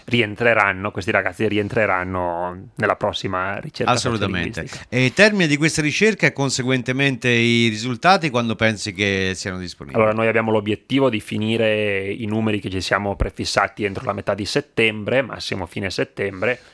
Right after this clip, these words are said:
Speaker 1: poi seguirà entro il duemilaventuno tutta una fase di, di analisi e di elaborazione dei dati, perché poi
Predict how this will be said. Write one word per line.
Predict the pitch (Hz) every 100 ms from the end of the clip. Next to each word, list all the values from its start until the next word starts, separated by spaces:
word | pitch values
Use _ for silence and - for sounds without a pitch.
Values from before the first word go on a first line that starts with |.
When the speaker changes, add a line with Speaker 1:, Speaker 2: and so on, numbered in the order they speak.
| - _
Speaker 1:
poi | 107
seguirà | 95 104 98 101 98
entro | 98 -
il | 98
duemilaventuno | 98 98 95 92 90 107 98
tutta | 107 101
una | 90
fase | - 95
di, | 90 92 92
di | 95
analisi | 92 98 98 92
e |
di | 90
elaborazione | 90 92 92 104
dei | 101 123
dati, | 98 98 131
perché | - - -
poi | 107 101